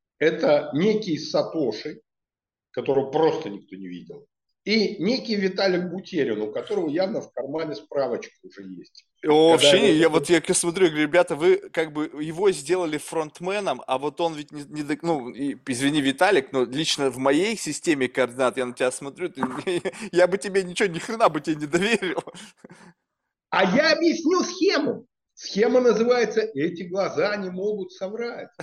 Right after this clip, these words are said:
Speaker 1: Ну, посмотрите, как называется честный Виталик. А
Speaker 2: Ну, не
Speaker 1: потом
Speaker 2: знаю.
Speaker 1: "Ебать". А за
Speaker 2: Это, это же
Speaker 1: Виталиком
Speaker 2: опасно. Вот представь себе, что тут, э, мы живём ещё в такой м-, в мире, в мире, когда тебя могут вознести.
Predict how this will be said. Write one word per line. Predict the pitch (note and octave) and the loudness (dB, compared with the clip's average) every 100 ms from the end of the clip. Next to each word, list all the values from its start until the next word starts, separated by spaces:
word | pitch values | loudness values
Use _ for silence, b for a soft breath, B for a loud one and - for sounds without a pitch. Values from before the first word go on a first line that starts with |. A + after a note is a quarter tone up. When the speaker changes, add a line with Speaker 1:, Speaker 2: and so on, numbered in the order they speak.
| - | -8
Speaker 1:
Ну, | - C4 | -4 -2
посмотрите, | - C#4 F#4+ F4+ E4+ - | 2 2 4 2 0 -8
как | F4 F#4 | -12 -8
называется | E4+ G#4 G4+ F#4+ - E4+ - | -2 0 2 0 -4 -6 0
честный | G#4 G#4 F4+ | 0 0 -2
Виталик. | F#4 F#4+ F#4 D#4 C4+ - _ B B B B B B _ _ _ | -2 -2 -4 -4 -6 -14 _ B B B B B B _ _ _
А | E3 | -4
Speaker 2:
Ну, | C#3+ F#3 | 0 0
не | F#3+ | 0
Speaker 1:
потом | |
Speaker 2:
знаю. | F#3+ G3+ D#4+ - E4+ | -2 -2 -4 -4 -2
Speaker 1:
"Ебать". | D#4 C4+ F#3+ - _ _ _ _ _ _ | -2 0 -2 -6 _ _ _ _ _ _
А | D#3+ C#3 | -2 0
за | D3 | 2
Speaker 2:
Это, | - | 4
это | - A3+ - | 4 4 4
же | F#3 | 4
Speaker 1:
Виталиком | |
Speaker 2:
опасно. | E3+ F3+ G3 - D3+ G#2 | 4 6 6 4 0 -2
Вот | A2 - C#3 C3 | -4 -6 -12 -8
представь | C3+ E3 E3+ | 0 0 0
себе, | E3 C#3 | -2 0
что | B2 C3+ | 0 -4
тут, | D#3 D3 - | -6 -6 0
э, | C3 B2+ | 0 0
мы | D3 | -4
живём | C#3 C#3 C#3 | -4 -4 -4
ещё | C3 C#3 | -4 -6
в | |
такой | - - C3 | -8 0 0
м-, | B2+ A2+ | 0 -6
в | A2+ | -10
мире, | C3 F3+ F#3+ B2+ B2 | -4 -2 0 -2 -4
в | A#2 | -4
мире, | F3 E3+ | -4 -4
когда | - B2+ C3+ B2+ b b b | -4 -2 0 -2 b b b
тебя | - C3 F3 D#3+ | -10 0 2 2
могут | D#3 D3 C#3+ - | 0 -2 -8 -8
вознести. | A#2 C3 A2+ C3+ C3+ - - G#2+ F2 | -4 -4 -4 -6 -6 -6 -6 -6 -8